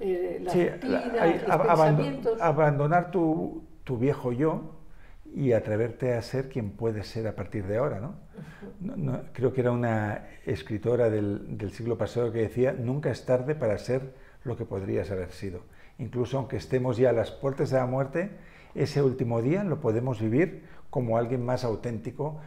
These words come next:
Speaker 2: y no supeditado al que dirán, a complacer a los demás, a la obligación, a lo convencional.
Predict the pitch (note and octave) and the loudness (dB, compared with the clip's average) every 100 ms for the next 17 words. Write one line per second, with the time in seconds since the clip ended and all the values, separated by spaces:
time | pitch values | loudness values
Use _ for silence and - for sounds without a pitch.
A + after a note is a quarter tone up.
0 | - - A#2+ B2+ C#3 - - C#3+ D3 A2+ | -10 -4 0 0 0 -4 -8 -6 -2 -2
1 | A2+ - A#2+ A2+ B2 B2+ - - - - | -2 2 2 4 2 -2 -12 -18 -16 -14
2 | - A2+ A2 A2 G#2+ G2+ G2+ G#2 G#2 G2+ | -4 -2 0 0 2 2 0 0 -2 -4
3 | G2+ F#2+ G2 F2+ G#2+ G2+ G2+ F2+ G2+ G2+ | -6 -8 -8 -4 -2 0 0 -2 -2 0
4 | G2+ G2+ G2 G2+ G2 F#2+ G2 G2 F#2+ - | -2 -2 -2 -2 -2 -4 -4 -4 -6 -2
5 | A2 G#2+ G#2+ G#2 G2+ G2+ G2+ G#2 F#2 - | 0 0 0 -2 -4 -4 -6 -6 -6 -8
6 | F#2+ G#2+ F2+ | -4 -4 -6